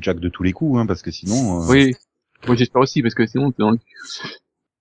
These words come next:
Speaker 1: Max, tu lui mets combien ?
Speaker 2: J'ai mis douze.
Speaker 1: Douze.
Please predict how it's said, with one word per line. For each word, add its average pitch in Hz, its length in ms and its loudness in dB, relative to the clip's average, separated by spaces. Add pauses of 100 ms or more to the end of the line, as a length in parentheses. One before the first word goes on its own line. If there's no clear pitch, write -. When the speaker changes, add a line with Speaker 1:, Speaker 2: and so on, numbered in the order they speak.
(460)
Speaker 1:
Max, 135 340 0
tu - 200 -8
lui 95 200 -6
mets 101 160 -4
combien ? 95 420 -6 (640)
Speaker 2:
J'ai 120 100 0
mis 120 100 6
douze. 120 280 -4 (720)
Speaker 1:
Douze. 95 260 -12